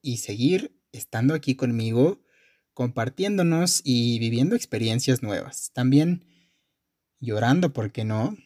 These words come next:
O abriendo el corazón. En esta ocasión decidí hablar de algo que en México es muy popular, la cultura del mala copa.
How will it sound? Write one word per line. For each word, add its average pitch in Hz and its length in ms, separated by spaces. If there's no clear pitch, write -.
O 104 420
abriendo 117 480
el 135 80
corazón. 101 600
En 233 160
esta 285 200
ocasión 123 540
decidí 113 580
hablar 110 400
de 110 120
algo 123 400
que 107 480
en 139 180
México 214 460
es 175 180
muy 143 160
popular, 117 540
la 107 180
cultura 160 500
del 113 220
mala 104 400
copa. - 400